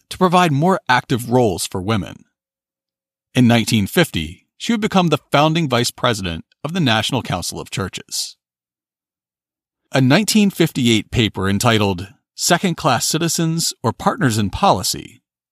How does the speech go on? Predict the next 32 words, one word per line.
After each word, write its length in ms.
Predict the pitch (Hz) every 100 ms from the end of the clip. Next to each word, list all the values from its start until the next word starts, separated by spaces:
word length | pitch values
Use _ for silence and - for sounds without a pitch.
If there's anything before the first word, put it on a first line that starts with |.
| _ -
demonstrates 680 | 220 214 - 190 165 - -
the 100 | 147
transformation 960 | - - 220 226 - 160 117 143 -
of 100 | 107
the 80 | 95
church 440 | - - 95 - -
that 100 | -
she 160 | 196
hoped 240 | 151 202 -
to 60 |
spark. 580 | - - 101 - - - _ _ _ _ _ _ _ _ _ _ _ -
The 120 | 208
crucial 600 | - - - 247 - 139
question 380 | - 127 - 101
about 220 | 95 104
the 80 | 110
place 320 | - 147 -
of 80 | 98
women 240 | 120 113
in 120 | 101
the 60 | 90
church 360 | - 110 87
is 120 | 123 135
whether 400 | 135 170 220 214
or 140 | 196
not 380 | 160 104 104 -
the 80 | -
church 340 | - 110 -
will 100 | 113
accept 380 | 104 - - -
the 80 | 185
pattern 440 | - 90 92